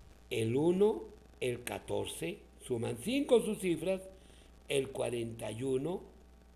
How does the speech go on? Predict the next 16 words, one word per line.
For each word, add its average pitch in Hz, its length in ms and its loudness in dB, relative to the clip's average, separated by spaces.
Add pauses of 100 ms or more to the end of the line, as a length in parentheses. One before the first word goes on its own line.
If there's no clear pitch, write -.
(640)
el 170 260 4
veintitrés 208 1400 2 (840)
o 151 220 4
el 135 260 2
treinta 196 720 2
y 180 180 0
dos. 113 540 -8 (1400)
¿Habrá 151 320 -2
otro? 202 380 0 (120)
¡Claro! 247 720 2 (580)
El 135 280 2
cincuenta. 123 720 -6 (480)
Pero 185 240 8
no 254 160 4
puedo 269 260 6
cambiarlos, 247 640 4